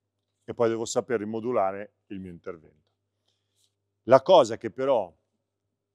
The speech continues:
son sicuro di aver mantenuto è la coerenza nel dire ai giocatori di continuare a guardare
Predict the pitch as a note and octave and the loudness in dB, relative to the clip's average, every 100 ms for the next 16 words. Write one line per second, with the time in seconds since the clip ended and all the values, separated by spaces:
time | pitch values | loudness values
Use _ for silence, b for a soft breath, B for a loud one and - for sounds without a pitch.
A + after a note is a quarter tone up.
0 | _ - B2 A#2+ - G#2+ D3 C#3+ G#2+ G#2+ | _ -8 -4 -4 -4 -6 -2 0 0 -4
1 | G#2+ G#2+ A#2 A2+ D3+ A#2+ A2 C3+ C3+ - | -6 -10 -12 -10 -8 -8 -8 -8 -8 -10
2 | A#2+ A2 G#2+ A#2 - D3+ D#3+ D3 C#3+ - | -10 -6 -2 -4 -4 -4 -4 -6 -10 -12
3 | C#3+ A2+ A2 A#2 G2+ G#2+ A2+ C3+ C3 C3+ | -10 -10 -8 -8 -8 -10 -12 -10 -8 -8
4 | B2+ G#2+ G2+ - A#2+ A2+ F#2+ F2 G2+ G#2 | -10 -14 -14 -14 -8 -8 -8 -10 -12 -8
5 | C3 D3 D#3+ - | -6 -6 -8 -14